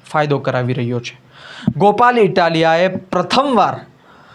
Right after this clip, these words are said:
કોઈ પણ નેતાએ આવું કર્યું હશે કે જેટલા પણ વિસાવદર, ભેંસાણ ને બિલખાના અને જુનાગઢ ગ્રામ્યના જે પણ કાંઈ ગામડાઓ છે, તેની બબ્બે વાર વિઝિટ લીધી. લગભગ, લગભગ અઢીસો જેટલા ગામડા છે,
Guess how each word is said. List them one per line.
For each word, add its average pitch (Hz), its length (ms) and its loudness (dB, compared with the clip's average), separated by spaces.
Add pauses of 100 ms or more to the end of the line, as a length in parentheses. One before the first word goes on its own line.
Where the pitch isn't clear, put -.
(260)
કોઈ 214 240 4
પણ 302 280 0
નેતાએ 214 260 4
આવું 190 160 2
કર્યું 170 280 2
હશે 202 280 0
કે 202 140 0
જેટલા 160 460 2
પણ 269 260 2
વિસાવદર, 175 520 2
ભેંસાણ 151 400 -2
ને 156 140 -2
બિલખાના 151 540 0
અને 147 140 0
જુનાગઢ 143 380 -2
ગ્રામ્યના 139 520 -2
જે 135 180 0
પણ 330 180 0 (100)
કાંઈ 240 120 2
ગામડાઓ 160 460 0
છે, 185 160 0 (560)
તેની 160 260 0
બબ્બે 147 420 0
વાર 165 220 2
વિઝિટ 127 320 -4
લીધી. 123 300 -6 (320)
લગભગ, 147 480 0
લગભગ 160 420 0 (120)
અઢીસો 175 380 2
જેટલા 151 260 -2
ગામડા 143 340 -2
છે, - 460 -4